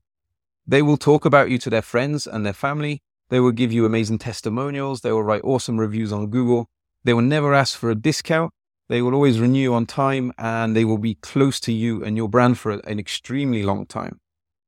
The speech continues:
These clients will become a massive part of your business, and if you have one, a community or your audience. And if you don't have a community, you really should think about creating one. And there's a lot of reasons for that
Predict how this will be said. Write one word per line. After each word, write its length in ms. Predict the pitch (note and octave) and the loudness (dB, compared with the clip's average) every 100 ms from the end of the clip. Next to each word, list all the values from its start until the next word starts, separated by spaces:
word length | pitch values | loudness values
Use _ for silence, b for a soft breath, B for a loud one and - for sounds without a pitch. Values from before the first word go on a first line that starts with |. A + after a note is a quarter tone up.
| _ - | _ 0
These 180 | D3+ | 2
clients 400 | - E3+ E3 D#3 | 2 2 2 0
will 80 | C3+ | -2
become 340 | B2+ - B2+ B2 | -2 -2 -4 -2
a 80 | A#2 | -4
massive 480 | A#2+ A#2+ - B2+ - | -2 -4 -6 -10 -12
part 360 | - A2 G#2+ | -4 0 0
of 140 | G#2+ G2+ | -4 -6
your 140 | G#2 | -6
business, 520 | A#2+ E3 B2 G2 - - | 0 0 0 -4 -8 -12
and 300 | C#3 C3 A#2 | -8 -6 -6
if 100 | A2 | -6
you 120 | A#2 | -4
have 200 | B2+ C3+ | 0 0
one, 220 | G#2 G2+ | 2 0
a 60 | F#2 | -4
community 720 | - A#2+ B2 A2+ - - - _ _ - | -6 -2 2 2 -2 -10 -12 _ _ -6
or 120 | G#2 | -2
your 160 | A2 | 0
audience. 480 | E3+ E3 F2+ - - _ _ _ _ _ - | 2 2 0 -6 -18 _ _ _ _ _ -2
And 280 | A#2+ B2 - - | 2 2 0 -8
if 120 | A#2 | -4
you 60 | C3+ | -4
don't 300 | G#2+ D3+ D#3+ | 4 4 6
have 140 | C3 | 0
a 40 | A#2 | -2
community, 540 | - A2+ A2+ A2 - | -4 -2 -2 -4 -2
you 320 | A2+ A2+ A2 | -4 -2 -6
really 500 | G#2+ A2 A#2 A2 G#2 - _ _ | -2 -2 -2 -4 -6 -10 _ _
should 400 | - - B2 - | -10 0 0 0
think 300 | - A2+ - - | 0 -2 -2 -4
about 400 | A2 G#2 G2+ - | -2 0 -2 -4
creating 760 | - A#2 A2+ A#2 A2 A2+ A2 | -2 0 2 0 -2 -4 -4
one. 280 | A#2 A#2 - | -4 -8 -12
And 220 | - G#2 G#2 | -10 -6 -4
there's 140 | G#2 | -2
a 40 | |
lot 140 | B2 C#3+ | 2 2
of 80 | C#3 | 4
reasons 340 | C3+ B2 A#2+ | 2 2 -2
for 120 | - | -2
that 180 | G#2+ G2+ | -2 -2